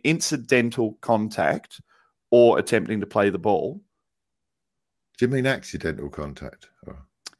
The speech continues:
Speaker 1: Incidental, when it,
Speaker 2: Oh,
Speaker 1: when it
Speaker 2: okay.
Speaker 1: ha-, when it happens as a, when it happens just as a motion of what's happening. But
Speaker 2: Yeah.
Speaker 1: anyway, my point was stop fucking whinging, move on. We should have won that game in the first twenty minutes anyway.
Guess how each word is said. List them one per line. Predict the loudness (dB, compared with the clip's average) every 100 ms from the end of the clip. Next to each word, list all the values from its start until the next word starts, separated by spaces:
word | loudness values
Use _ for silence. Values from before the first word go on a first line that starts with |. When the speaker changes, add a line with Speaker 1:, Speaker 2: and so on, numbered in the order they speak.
| _
Speaker 1:
Incidental, | -2 -2 0 2 2 2 -2 0
when | 0
it, | 0 -2
Speaker 2:
Oh, | -2
Speaker 1:
when | 0 0
it | -2
Speaker 2:
okay. | -6
Speaker 1:
ha-, | -10 -2
when | 0
it | 2 2
happens | 0 2 0 0 -2 -2
as | 0
a, | 0 -2 -8 _ _
when | -2 0
it |
happens | 0 0 -2 -6
just | -8 -6 -6
as | -6
a |
motion | -2 0 0 -4 -8
of | -2
what's | -2 0
happening. | -2 -4 -8 -18 -20 _ _ _ 2
But | 4 6
Speaker 2:
Yeah. | 4
Speaker 1:
anyway, | 2 0 0 -8 _ _ _ _
my | 0
point | 2 2 2
was | 2 0
stop | 2 0 2
fucking | 0 0 -8
whinging, | -8 -8 -10
move | -8 -8
on. | -8 -12
We | -8
should | -6
have | -2
won | -4
that | -4 -8
game | -10 -10
in |
the | -8
first | -6 -6 -4
twenty | -8 -6
minutes | -6 -6 -6
anyway. | -6 -6